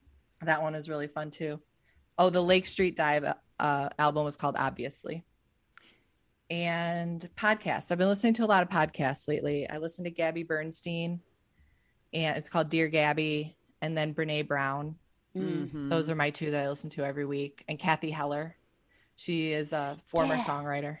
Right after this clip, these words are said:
Speaker 1: Yeah, she's, she's, like, my mentor. She's, like, my,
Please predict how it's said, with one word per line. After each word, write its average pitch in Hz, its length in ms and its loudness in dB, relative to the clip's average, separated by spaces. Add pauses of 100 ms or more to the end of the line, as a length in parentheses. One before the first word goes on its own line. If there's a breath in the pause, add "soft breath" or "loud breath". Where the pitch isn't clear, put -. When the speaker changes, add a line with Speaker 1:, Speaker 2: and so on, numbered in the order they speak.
(120)
Speaker 1:
Yeah, 175 280 10
she's, 196 520 2
she's, - 540 0
like, 226 160 6
my 175 140 4
mentor. 208 520 0
She's, 185 220 -6
like, 175 180 0
my, 143 440 -2